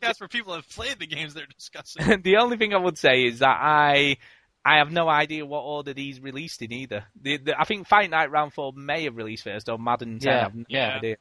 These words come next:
Speaker 3: But Fight Night was first, uh, then Tiger Woods,
Speaker 2: Yeah, possibly,
Speaker 3: then
Speaker 2: yeah.
Speaker 3: Madden, then Forza, uh, sorry, then FIFA, then Forza.
Speaker 1: Yeah.
Speaker 2: Yeah, there you go. So Fight Night, you played that. Go on, have a talk about it, Jim. You played this, didn't you?
Speaker 3: Fight Night was awesome. I loved Fight Night.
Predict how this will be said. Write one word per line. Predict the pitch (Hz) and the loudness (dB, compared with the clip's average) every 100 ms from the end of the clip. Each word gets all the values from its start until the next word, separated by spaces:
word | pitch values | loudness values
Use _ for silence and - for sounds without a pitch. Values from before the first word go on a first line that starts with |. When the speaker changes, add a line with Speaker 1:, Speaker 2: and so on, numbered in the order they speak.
| - | -6
Speaker 3:
But | 151 - _ _ - | -6 -6 _ _ -2
Fight | 175 180 | 2 2
Night | 170 170 | 2 0
was | 156 | -2
first, | - 143 135 135 127 - _ _ _ 156 _ | -4 0 2 2 -2 -10 _ _ _ -20 _
uh, | 160 139 | 0 0
then | 151 - - | -2 -6 -12
Tiger | - 175 170 165 | -2 0 2 0
Woods, | 165 175 196 - - - _ _ - | 0 0 0 -6 -12 -14 _ _ 0
Speaker 2:
Yeah, | 160 170 | 4 4
possibly, | - 196 165 170 135 | 4 4 4 2 2
Speaker 3:
then | 131 | 2
Speaker 2:
yeah. | 156 - | 2 0
Speaker 3:
Madden, | 147 123 _ _ _ _ _ _ _ | -2 -4 _ _ _ _ _ _ _
then | 151 156 147 | 0 0 0
Forza, | 156 143 139 123 131 131 | 2 2 0 0 2 0
uh, | 147 151 | -2 0
sorry, | 156 139 | 2 2
then | 143 | -2
FIFA, | 151 131 131 | -4 -4 -4
then | 120 | -6
Forza. | 123 113 110 - _ | -8 -10 -12 -20 _
Speaker 1:
Yeah. | 127 127 _ _ | -20 -20 _ _
Speaker 2:
Yeah, | 107 107 | -8 -4
there | 104 | -2
you | 117 | 0
go. | 135 - _ _ _ - | 0 -2 _ _ _ 4
So | 160 | 6
Fight | - 190 | 8 6
Night, | 175 160 | 4 0
you | 180 208 | -2 -4
played | 170 151 | 0 0
that. | 120 120 | 0 -2
Go | 120 | -4
on, | 110 113 | -6 -2
have | 127 | -2
a | 120 | -2
talk | 120 107 | -8 -10
about | 104 101 107 | -6 -6 -8
it, | 95 | -16
Jim. | 104 | -16
You | 113 110 | -14 -10
played | 101 95 | -8 -8
this, | 98 107 | -12 -16
didn't | 101 | -16
you? | 98 98 _ | -16 -18 _
Speaker 3:
Fight | 233 247 175 | 2 2 2
Night | 147 147 - - | 2 0 -2 -4
was | 180 - _ | -4 -4 _
awesome. | 202 196 196 - 123 107 | 4 6 4 0 -8 -2
I | 139 143 | 2 2
loved | 147 160 175 151 | 4 2 2 -2
Fight | - 127 123 | -4 -4 -2
Night. | 123 139 | 0 0